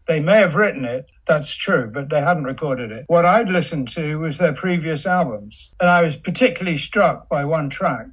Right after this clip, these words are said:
The Worm, her second part of Starship Trooper. It's, yeah, I, I'd listened to their music, but not Fragile.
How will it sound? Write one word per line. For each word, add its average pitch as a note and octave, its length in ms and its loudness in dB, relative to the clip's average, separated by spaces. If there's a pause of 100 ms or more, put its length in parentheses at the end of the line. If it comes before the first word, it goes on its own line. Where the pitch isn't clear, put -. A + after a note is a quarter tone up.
The C#3 80 -10
Worm, C3+ 540 -2
her D#3 160 -4
second E3+ 380 -4
part D#3 180 -2
of D3+ 100 -8
Starship D#3 420 -4
Trooper. E3 440 -6 (180)
It's, - 480 -4
yeah, G#3 320 2 (140)
I, F3 240 -2
I'd F3 240 2
listened A#3 300 0
to G3+ 120 -4
their F3 220 4
music, F3 560 0
but C#3 100 -6
not D#3+ 500 -2
Fragile. C#3 680 -8